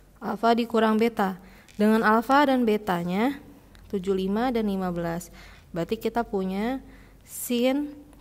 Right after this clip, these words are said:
tujuh lima tambah lima belas ditambah sin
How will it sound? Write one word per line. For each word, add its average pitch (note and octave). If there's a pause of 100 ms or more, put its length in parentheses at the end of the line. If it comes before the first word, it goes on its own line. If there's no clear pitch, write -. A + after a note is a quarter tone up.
tujuh F#3+
lima G3+
tambah G3
lima F#3
belas F3+ (1400)
ditambah F3+
sin C4+